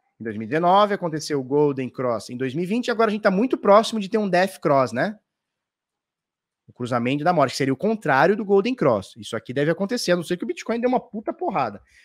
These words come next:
Nesse momento, trinta e sete mil cento e vinte caralhada. Boa, trinta e sete mil cento e noventa e nove, trinta e sete mil e duzentos. Vamos lá, Bitcoin, assopra aí, turma. Assopra que ele sobe.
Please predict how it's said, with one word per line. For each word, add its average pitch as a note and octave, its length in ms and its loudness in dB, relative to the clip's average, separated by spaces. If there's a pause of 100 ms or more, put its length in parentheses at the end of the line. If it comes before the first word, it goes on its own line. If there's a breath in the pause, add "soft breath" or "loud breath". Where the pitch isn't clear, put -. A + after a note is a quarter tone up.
Nesse D3 180 -4
momento, E3+ 320 0
trinta G3 240 0
e F3 60 2
sete F#3+ 260 2
mil G3+ 160 4
cento G#3+ 300 0
e A#3 40 0
vinte G#3 300 -2
caralhada. F3 920 4 (840)
Boa, D#3 380 8
trinta D3+ 220 -2
e - 20 -2
sete D#3 240 -2
mil E3 120 2
cento F3+ 200 -2
e - 20 -2
noventa F#3+ 320 0
e G3+ 40 2
nove, D3+ 360 6
trinta D3 240 -2
e C#3 80 0
sete E3 320 0
mil D#3 140 4
e - 20 0
duzentos. F#3+ 440 2
Vamos F#3 180 2
lá, A3 100 10
Bitcoin, D#3+ 320 0
assopra G3 400 2
aí, A3+ 140 2
turma. E3 340 -4 (1700 loud breath)
Assopra E3 380 -6
que A3+ 80 -8
ele C#4 100 -6
sobe. F#3+ 380 0